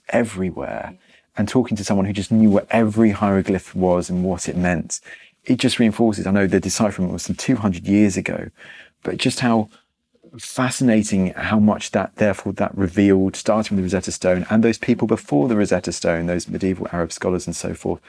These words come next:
how, as you say, even to this day, it will continue to fascinate so many people across the world, being able to have people point out what this symbol means, what it represents, and what stories they can tell, the variety of stories it tells of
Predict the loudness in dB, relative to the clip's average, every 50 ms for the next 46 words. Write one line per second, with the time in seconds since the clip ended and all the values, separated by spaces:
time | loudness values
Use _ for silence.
0 | -20 _ _ _ _ _ -8 -4 -4 -2 -2 -2 -4 -2 -2 -2 0 2 4 4
1 | 4 4 2 0 -2 -2 -2 -2 -4 -4 -6 -4 -2 0 0 -2 -2 -4 -8 -14
2 | -20 -20 -20 _ _ _ _ _ _ -4 -2 -2 -2 -4 -2 0 -2 -2 0 0
3 | -2 -2 -2 -4 -10 -10 -8 -6 -6 -4 -4 -4 -4 -4 -4 -4 -6 -8 -8 -8
4 | -6 -4 -4 -4 -4 -4 -6 -6 -6 -8 -10 -8 -6 -4 -4 -6 -4 -4 -2 0
5 | 0 0 0 0 -2 -6 -12 _ _ _ _ _ _ _ 2 2 2 2 0 -2
6 | 0 2 4 4 4 4 4 4 2 2 0 -2 _ _ _ _ _ _ _ _
7 | -4 -2 0 0 0 -2 -4 -6 -8 -6 -6 -6 -6 -2 0 0 0 0 0 -2
8 | -4 -4 -4 -4 -6 -4 -2 -2 -2 -2 -2 -4 -4 -4 -4 -2 0 0 2 2
9 | 0 0 0 0 -2 -4 -6 _ _ -4 -2 0 0 0 -2 -2 0 0 0 -2
10 | -4 -4 -2 -2 -2 -4 -6 -8 -14 _ _ _ _ _ _ _ _ 0 0 0
11 | 2 0 -2 -4 -6 -10 -10 -6 -6 -6 -4 -2 -2 -4 -2 0 -2 -2 -2 -4
12 | -8 -8 -8 -8 -8 -8 -10 -6 -4 -4 -2 0 0 0 0 0 0 0 -2 -4
13 | -6 -4 -2 0 0 2 2 0 -4 -2 0 0 0 0 0 -2 -4 -6 -8